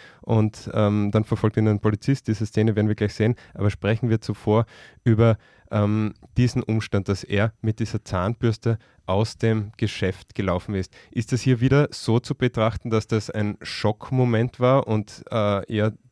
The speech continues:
der hier im Moment einfach in einem emotionalen Ausnahmezustand gehandelt hat und deswegen diese Tat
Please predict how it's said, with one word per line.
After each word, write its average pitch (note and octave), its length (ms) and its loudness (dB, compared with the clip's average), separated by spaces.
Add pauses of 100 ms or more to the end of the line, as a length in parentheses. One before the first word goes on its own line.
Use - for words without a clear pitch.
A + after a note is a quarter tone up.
(160)
der A2 280 2 (300)
hier A#2 320 0
im A2+ 100 0
Moment G#2+ 380 0
einfach A2 280 -4
in A2 160 -2
einem G#2+ 300 -2
emotionalen G#2+ 640 0
Ausnahmezustand A2+ 1120 0
gehandelt G#2+ 480 -4
hat B2 180 -2
und G#2+ 140 -6
deswegen G#2 380 -2
diese G#2+ 280 -4
Tat F#2+ 280 -2